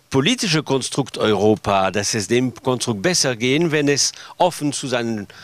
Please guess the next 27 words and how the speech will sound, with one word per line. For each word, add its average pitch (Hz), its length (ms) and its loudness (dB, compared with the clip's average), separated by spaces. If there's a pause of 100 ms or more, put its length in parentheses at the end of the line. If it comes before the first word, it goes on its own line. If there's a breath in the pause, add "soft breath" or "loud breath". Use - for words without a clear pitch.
(240 loud breath)
Grenzen 120 480 0
stehen 80 320 -2
würde. 65 260 -8 (480 loud breath)
Zurzeit 143 580 0
ist - 240 0
es 131 140 -2
ganz 208 380 0
heuchlerisch. 151 640 0 (400 loud breath)
Man 139 200 0
behauptet 147 520 0
immer, 151 300 2
wir 127 100 -2
hätten 117 240 -8
keine 98 240 -2
Grenzen, 214 580 -2 (440 loud breath)
aber 127 280 0
ich - 160 -2
kenne 156 320 2
keine 160 400 -2
Grenze, 160 440 -4
die 135 120 -4
so 139 240 2
mörderisch 160 600 0
ist 147 340 -6
wie 143 100 2
die 127 200 0
jetzige 131 840 2